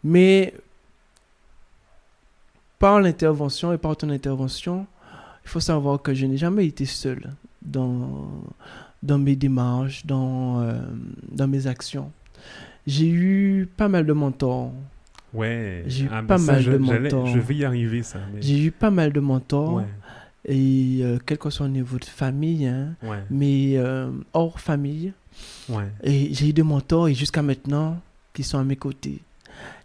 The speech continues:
Speaker 2: Et... Alors,
Speaker 1: Et
Speaker 2: c'est, c'est, qu'est-ce que tu appelles mentor, toi ?
Speaker 1: Waouh, mentor.
Speaker 2: Ouais.
Speaker 1: Mentor, c'est, je dirais, c'est une personne qui a pas mal d'expérience
Speaker 2: Ouais.
Speaker 1: et qui voit que, bon, il y a un jeune qui a envie de faire.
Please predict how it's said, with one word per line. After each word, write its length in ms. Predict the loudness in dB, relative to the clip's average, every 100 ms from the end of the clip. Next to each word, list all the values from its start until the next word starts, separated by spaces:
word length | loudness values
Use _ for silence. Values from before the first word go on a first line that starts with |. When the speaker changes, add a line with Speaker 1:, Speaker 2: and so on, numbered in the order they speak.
| 6
Speaker 2:
Et... 180 | 10
Alors, 160 | 12 12
Speaker 1:
Et 180 | 12 10
Speaker 2:
c'est, 160 | 6
c'est, 160 | -6 -4
qu'est-ce 160 | -4 -2
que 40 |
tu 120 | -2
appelles 220 | -2 -2 -2
mentor, 460 | -2 -2 0 0
toi ? 200 | -2 -6 -4 0
Speaker 1:
Waouh, 400 | 2 4 2 -4 -14 -20 -20 _ _
mentor. 720 | -4 -4 -2 2 2 2 -2 -8 -6
Speaker 2:
Ouais. 140 | -4 -4 -2
Speaker 1:
Mentor, 380 | 0 2 2
c'est, 340 | 2 2 0 -2 -12 _ _ _ _ _
je 120 | -4
dirais, 320 | 0 2 4 2
c'est 180 | 2 -2
une 80 |
personne 340 | 2 2 2 -2
qui 140 | -2
a 100 | -4
pas 260 | -4 -2 2
mal 140 | 2
d'expérience 760 | 0 -4 -4 -2 -2 -6 -12 -8
Speaker 2:
Ouais. 180 | -6 -6 -8 -16 -18 -6
Speaker 1:
et 240 | 2 4 4
qui 240 | 0 -4
voit 340 | -2 0 2 0
que, 160 | -2
bon, 300 | -6 -4 -4
il 80 | -2
y 40 | -2
a 40 |
un 80 | -2
jeune 220 | -2 -2
qui 100 | 0
a 40 | 0
envie 120 | -2
de 60 | -2
faire. 300 | 0 0